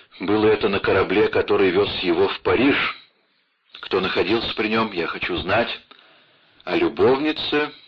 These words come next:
на чьих руках умер Антуан, слуга умолчал. "Я один находился подле него", — заверил он принца.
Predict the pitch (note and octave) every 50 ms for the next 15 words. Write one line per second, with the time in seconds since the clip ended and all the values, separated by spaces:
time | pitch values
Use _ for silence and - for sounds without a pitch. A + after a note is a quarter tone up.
0 | _ _ _ - G2+ B2 B2 - - - D#3+ F#3+ F#3+ - C#3 C3 B2+ - C3 C3
1 | B2+ - - A#2 B2 B2 A#2+ A#2 A#2 A#2 A2+ - A#2 G#2+ A2 A2 A2+ A2+ A2+ -
2 | _ _ - - - - - - - F#2+ F#2 F2 G2 G2 F#2+ F#2+ - F2+ F2 F2
3 | E2+ F2 E2+ - - - E2+ D2+ C#2 C2+ - - - _ _ _ _ _ _ _
4 | - - - - _ - - D#2+ F#2+ G#2 G#2+ A2 A2+ - - A#2+ B2 A#2 A2+ C3+
5 | D3+ C3 B2 A2 G2+ F#2 - A2 F#2 F2 F#2 F#2 F2 - - - F#2 - G2 F2+
6 | E2+ E2 F2 E2+ E2+ E2+ E2 E2+ F2 F2 - - - - - - - - - F2+
7 | E2+ F2+ F2 E2+ F2+ E2+ F2 E2+ F2 F2 E2+ E2 - F2+ F2 D#2 D2 - - -